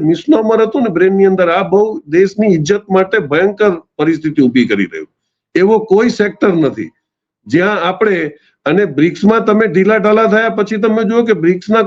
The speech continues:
કોઓર્ડિનેટિંગ કન્ટ્રીઝ પણ તમને બહુ નીચી નજરથી જોઈ રહ્યા છે. જે બ્રિક્સના આપણે પાયોનિયર હતા, બ્રાઝિલ, ઇન્ડિયા, રશિયા, ચાઇના અને સાઉથ આફ્રિકા, એની અંદર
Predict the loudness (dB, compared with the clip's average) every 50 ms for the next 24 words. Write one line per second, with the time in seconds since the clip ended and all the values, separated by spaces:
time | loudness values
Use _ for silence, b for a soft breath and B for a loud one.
0 | 2 2 2 2 2 0 0 0 0 -2 -2 -4 -2 -2 -2 -2 -2 -4 -6 -4
1 | -4 -2 0 -2 -2 -2 -2 -2 -2 -2 0 0 2 2 2 2 2 2 2 2
2 | 2 0 0 -2 -2 0 0 0 0 -2 -2 -2 -6 -4 -2 0 0 0 -2 -2
3 | -4 -6 -8 -10 -12 _ -20 _ _ _ _ _ _ _ _ _ _ _ _ _
4 | _ -6 -2 0 0 0 0 -2 -2 -2 -4 -2 -2 0 0 2 0 0 0 0
5 | -2 -2 -2 -2 -2 0 2 2 0 2 0 0 0 0 -4 -4 -6 -8 -10 -10
6 | -12 -14 _ _ _ _ _ _ _ _ -6 -4 -2 -2 0 0 0 2 2 2
7 | 2 2 2 2 2 2 0 -2 -4 -4 -2 -2 -2 -2 0 0 0 2 2 2
8 | 2 2 2 0 2 0 2 0 0 -2 -2 0 0 2 2 2 0 0 0 2
9 | 2 2 2 2 0